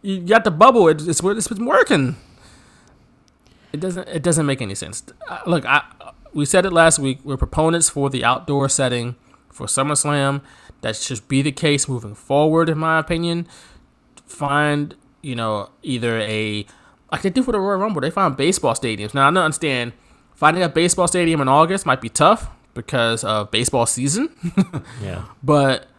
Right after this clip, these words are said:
Speaker 1: uh, and finding them in January for the Royal Rumble is a little easier. But you can still probably do an M L S stadium in, in, in August, maybe. Smaller than the baseball stadium, more than likely,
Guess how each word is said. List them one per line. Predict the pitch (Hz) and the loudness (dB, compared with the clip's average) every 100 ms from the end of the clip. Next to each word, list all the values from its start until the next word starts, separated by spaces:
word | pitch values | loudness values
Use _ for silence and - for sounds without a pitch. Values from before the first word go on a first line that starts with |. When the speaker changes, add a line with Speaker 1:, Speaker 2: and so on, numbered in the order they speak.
| _ _ _ _ | _ _ _ _
Speaker 1:
uh, | 131 127 123 113 | 0 2 0 -2
and | 120 120 - 120 | -4 -8 -12 4
finding | 143 156 151 | 6 8 6
them | 139 | 2
in | 123 | 2
January | 135 143 160 160 156 160 | 2 4 4 4 4 2
for | - 135 | 0 -2
the | |
Royal | 123 135 | -2 0
Rumble | 131 135 156 | 0 0 -2
is | 156 | -2
a | |
little | 113 113 | -2 -2
easier. | 120 123 139 165 208 - _ _ _ _ _ _ _ _ _ - | -2 -2 -2 -4 -6 -14 _ _ _ _ _ _ _ _ _ -2
But | 156 - _ | -2 -2 _
you | 196 | -2
can | 190 | 0
still | - 180 | 2 2
probably | 160 143 135 | 4 4 4
do | 117 135 123 | 0 2 2
an | |
M | 113 104 | 0 -2
L | 98 | 4
S | 147 214 | 6 6
stadium | 151 127 120 120 160 147 _ _ _ _ _ _ | 4 4 2 0 -2 -6 _ _ _ _ _ _
in, | 127 120 113 | -4 -4 -6
in, | - 117 113 | -6 -6 -6
in | 120 113 104 98 98 _ _ _ - | -6 -6 -6 -10 -16 _ _ _ -8
August, | 107 113 160 - | -4 -2 0 0
maybe. | 107 143 208 - | 2 2 0 -4
Smaller | - - 143 247 214 196 | -4 0 8 10 10 8
than | 185 | 4
the | 160 | 0
baseball | 170 170 175 | 0 0 0
stadium, | 170 175 175 170 | 0 0 0 0
more | 170 | 0
than | 156 | 0
likely, | 165 208 277 262 | 0 -2 -6 -8